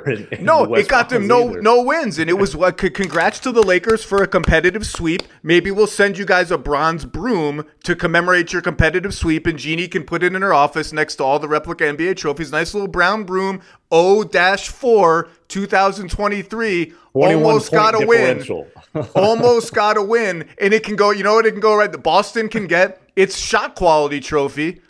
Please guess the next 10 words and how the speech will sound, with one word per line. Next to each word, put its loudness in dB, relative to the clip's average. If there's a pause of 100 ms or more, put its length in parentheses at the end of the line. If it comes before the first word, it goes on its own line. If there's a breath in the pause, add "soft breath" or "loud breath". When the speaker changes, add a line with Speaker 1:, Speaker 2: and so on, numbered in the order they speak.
Speaker 2:
a 0
bronze 0
net 0 (200 soft breath)
with -2
a 2
ball 4
going -2
through -4
it. -6
Congratulations, -2